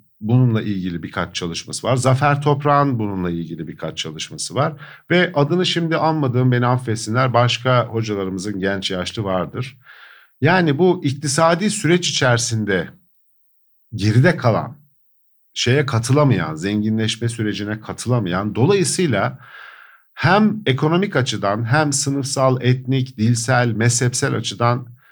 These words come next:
kendisini dışlanmış bulan ve orada kalan kesimlerin tarihi çok az anlatıldı, öyle söyleyeyim. Yani Şevket Hoca en son çıkardığı şeylerde, iktisadi tarih kitaplarında bize,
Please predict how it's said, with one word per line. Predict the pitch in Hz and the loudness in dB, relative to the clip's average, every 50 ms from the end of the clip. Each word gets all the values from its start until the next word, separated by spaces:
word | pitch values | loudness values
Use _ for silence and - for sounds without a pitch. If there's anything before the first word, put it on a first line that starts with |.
| _ _ _ | _ _ _
kendisini | - 117 117 120 123 120 117 - 117 117 127 131 131 131 - - _ _ _ _ _ _ _ - | -2 0 2 2 2 0 -2 -2 0 0 2 0 0 -2 -6 -12 _ _ _ _ _ _ _ -4
dışlanmış | - 113 113 - - 120 127 123 127 131 139 156 147 - - - | -2 0 0 0 2 2 4 4 4 4 4 2 0 -4 -6 -4
bulan | 95 110 113 127 131 147 160 147 | -2 2 2 4 2 2 0 2
ve | 123 131 | 0 0
orada | 131 139 151 156 151 135 123 127 127 131 | 2 4 4 4 4 4 4 2 2 0
kalan | - - 123 127 135 120 95 78 - - | 0 2 2 4 4 4 2 0 -4 -2
kesimlerin | - 135 131 131 147 143 139 135 120 113 113 110 | 0 0 2 2 2 2 4 4 4 2 2 -2
tarihi | 104 - 143 143 147 147 135 131 120 123 160 190 190 - - - _ _ _ _ _ _ _ _ _ _ | -2 0 2 4 4 4 4 2 2 0 0 -4 -6 -8 -14 -20 _ _ _ _ _ _ _ _ _ _
çok | - 240 226 - | 2 2 4 4
az | 190 180 160 139 113 | 4 2 4 4 2
anlatıldı, | 101 85 76 78 78 73 - - 78 - 113 - 107 | 0 -2 -2 -6 -8 -10 -14 -14 -12 -10 -10 -8 -6
öyle | 101 87 82 | -6 -6 -8
söyleyeyim. | 82 - - 80 78 80 | -8 -10 -10 -10 -8 -2
Yani | 113 127 123 117 117 | 0 0 2 2 2
Şevket | 113 139 175 180 175 180 202 196 - | 2 2 2 2 2 0 -2 0 0
Hoca | 170 147 143 180 175 170 - - - _ _ - | -2 0 2 2 2 2 0 -2 -10 _ _ 0
en | 151 165 165 | 0 2 2
son | 160 - 151 143 139 131 | 0 2 2 2 2 0
çıkardığı | 131 - - - 139 131 127 123 110 123 127 123 | -2 -4 -2 0 2 4 4 4 2 0 -2 -2
şeylerde, | 120 - 120 117 113 110 107 107 101 95 92 110 117 117 113 - | 0 0 0 2 2 2 0 0 -2 -4 -4 -2 -2 -2 -4 -8
iktisadi | 104 - _ - - - 113 104 104 95 104 110 110 104 107 | -14 -16 _ -8 -2 0 0 0 0 -2 -2 -4 -4 -4 -4
tarih | - 107 98 101 101 104 | -2 0 0 0 -2 -4
kitaplarında | 104 - _ 101 92 87 - 92 87 92 110 117 131 117 | -10 -8 _ -6 -6 -6 -6 -8 -8 -4 -4 -2 -2 -2
bize, | 101 98 113 113 117 117 | -4 -4 -2 -2 -2 -4